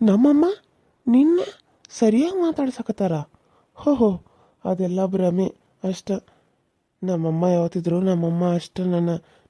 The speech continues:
ನಿನಗಮ್ಮ ಆಗಾಕ ಸಾಧ್ಯನೇ ಇಲ್ಲ. ಬೇಕಿದ್ರ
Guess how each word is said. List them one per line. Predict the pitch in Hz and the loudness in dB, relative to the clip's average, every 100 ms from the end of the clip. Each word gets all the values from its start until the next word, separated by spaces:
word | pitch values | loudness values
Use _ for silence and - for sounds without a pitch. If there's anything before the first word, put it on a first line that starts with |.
| 190 | -2
ನಿನಗಮ್ಮ | 202 240 254 208 214 | 2 2 4 2 2
ಆಗಾಕ | 208 196 208 185 196 - _ _ - - | 2 0 -2 -2 -2 -6 _ _ -20 -8
ಸಾಧ್ಯನೇ | 185 185 170 175 180 220 | -2 -2 -2 -2 0 2
ಇಲ್ಲ. | 190 196 - _ _ _ _ _ _ _ _ _ | 0 -4 -8 _ _ _ _ _ _ _ _ _
ಬೇಕಿದ್ರ | 185 180 185 160 | -8 -6 -6 -4